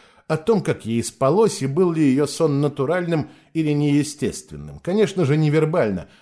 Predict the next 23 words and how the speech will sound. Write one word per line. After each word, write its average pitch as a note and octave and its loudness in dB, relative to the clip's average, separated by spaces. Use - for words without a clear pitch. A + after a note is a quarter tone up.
а A#2 -6
с - -10
помощью C#3 -4
объективных C3+ -6
тестов. - -16
Проблема A2+ 0
заключается A2+ -8
в - -14
том, C#3 -2
что D3 -4
спонтанные D#3+ 0
и D#3 -6
искусственно D#3 0
вызванные F#2 -2
состояния A2+ -4
организма A2 -4
и A#2 -6
мозга A#2+ 0
могут G3 0
выглядеть F3+ -4
неотличимо C3+ -2
для B2+ -2
исследователя, F#2+ -4